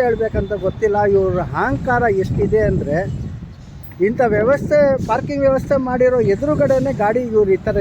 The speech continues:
ನಿಲ್ಸ್ಬಿಟ್ಟು ಹೋಗಿದ್ದಾರಲ್ಲ. ಇವರು ಸಾವಿರ ರೂಪಾಯಿ ಫೈನ್ ತಾನೆ, ಅಷ್ಟೇ ತಾನೆ, ಕಟ್ಟೋಣ ಬಿಡು ಅನ್ನೋ ಒಂದು ದಿಮಾಕ್ ಇರಬೇಕು. ಇಂಥವ್ರಿಗೆ ಸಾವಿರ ರೂಪಾಯಿ ತೊಗೊಬೇಕು, ಒಂದು ಎರಡು ಮೂರು ದಿವಸ ಜೈಲಲ್ಲೂ ಹಾಕ್ಬೇಕು. ಅಂಥ ಒಂದು ಕಾನೂನು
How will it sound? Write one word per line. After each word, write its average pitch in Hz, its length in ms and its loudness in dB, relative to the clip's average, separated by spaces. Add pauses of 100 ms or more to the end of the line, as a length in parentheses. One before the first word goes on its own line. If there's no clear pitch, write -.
ನಿಲ್ಸ್ಬಿಟ್ಟು 240 400 -4
ಹೋಗಿದ್ದಾರಲ್ಲ. 165 520 -2 (1080)
ಇವರು 277 240 4 (140)
ಸಾವಿರ 269 180 2
ರೂಪಾಯಿ 277 240 -2
ಫೈನ್ 269 220 0
ತಾನೆ, 247 200 -2
ಅಷ್ಟೇ 262 240 -2
ತಾನೆ, 220 180 -2 (180)
ಕಟ್ಟೋಣ 240 400 0
ಬಿಡು 202 200 4 (360)
ಅನ್ನೋ 226 160 0 (140)
ಒಂದು 185 140 -2 (140)
ದಿಮಾಕ್ 285 340 0 (100)
ಇರಬೇಕು. 170 380 -4 (680)
ಇಂಥವ್ರಿಗೆ 277 400 2 (100)
ಸಾವಿರ 262 240 2
ರೂಪಾಯಿ 302 260 0 (140)
ತೊಗೊಬೇಕು, 269 500 -2 (580)
ಒಂದು 233 180 2
ಎರಡು 247 200 0
ಮೂರು 269 200 2
ದಿವಸ 233 140 -2 (180)
ಜೈಲಲ್ಲೂ 254 420 2
ಹಾಕ್ಬೇಕು. 196 380 -6 (120)
ಅಂಥ 226 160 -2 (200)
ಒಂದು 233 200 -4
ಕಾನೂನು 269 360 0